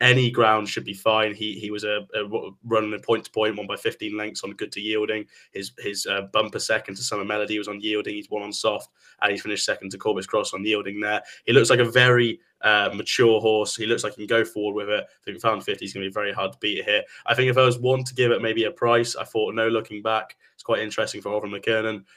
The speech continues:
Obviously had to give Irish Point some, uh, some weight the last day, uh, and just finished second.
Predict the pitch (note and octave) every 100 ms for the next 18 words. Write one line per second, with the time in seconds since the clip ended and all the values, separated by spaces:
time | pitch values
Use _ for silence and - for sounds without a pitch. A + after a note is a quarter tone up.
0 | - A#2+ A2 A2+ F#2+ A2 A2 A2 G#2 -
1 | A2+ G#2+ G2 - G#2 G2+ G2+ G2+ G2+ G2
2 | G#2 G2+ A2 G2 G#2 G#2+ - G2+ G2 -
3 | _ - G2+ G2 G2+ G#2 - G#2 - A2
4 | - G2 G2